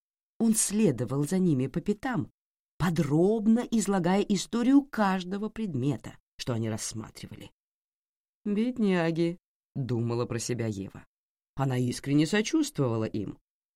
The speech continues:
поскольку не так давно сама была на их месте, когда Сесил проводил для нее экскурсию по дому.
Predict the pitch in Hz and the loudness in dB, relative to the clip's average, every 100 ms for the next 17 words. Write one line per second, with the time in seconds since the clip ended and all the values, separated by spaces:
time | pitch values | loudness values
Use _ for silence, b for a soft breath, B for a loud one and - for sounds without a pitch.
0 | _ 190 190 196 220 285 240 190 208 208 | _ -2 2 2 4 4 6 2 2 2
1 | 165 160 202 220 247 262 339 190 143 123 | 2 4 2 2 2 4 6 6 4 2
2 | 120 139 - 247 175 - - _ _ _ | 0 -2 -4 -6 -6 -8 -16 _ _ _
3 | - 143 135 131 - 156 196 - 220 - | -2 0 4 4 4 4 4 4 2 6
4 | 165 135 123 151 139 143 131 139 - 143 | 6 6 4 4 6 4 6 4 4 0
5 | - - 123 110 - 117 110 92 - - | -2 -4 -4 -4 -4 -4 -2 -6 -8 -12
6 | 95 | -14